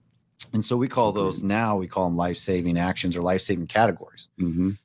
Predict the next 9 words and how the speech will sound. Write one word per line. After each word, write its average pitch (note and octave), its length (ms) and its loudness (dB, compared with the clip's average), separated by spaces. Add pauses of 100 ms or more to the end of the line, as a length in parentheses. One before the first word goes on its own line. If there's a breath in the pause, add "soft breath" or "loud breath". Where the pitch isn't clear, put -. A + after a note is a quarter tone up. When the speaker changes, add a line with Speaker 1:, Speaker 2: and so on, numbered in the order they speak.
(120)
Speaker 1:
we G#2 60 4
have F#2 60 2
about F2+ 260 0
twelve A#2+ 240 4
or G2+ 60 -2
thirteen A2+ 460 -2
categories F2 840 -2
that F2+ 340 0
are E2+ 300 0